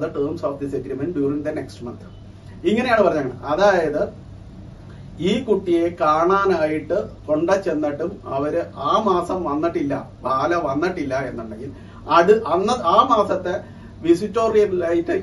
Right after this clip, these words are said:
ഇല്ലാതാവുകയും, അതേസമയം അടുത്ത മാസം വിസിറ്റ് ചെയ്യണം എന്നുണ്ടെങ്കിൽ നേരത്തെ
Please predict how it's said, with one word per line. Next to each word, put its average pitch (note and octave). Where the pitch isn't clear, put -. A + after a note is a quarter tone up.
ഇല്ലാതാവുകയും, D3
അതേസമയം A3
അടുത്ത F#3+
മാസം G#3+
വിസിറ്റ് G#3
ചെയ്യണം G3
എന്നുണ്ടെങ്കിൽ F#3
നേരത്തെ G#3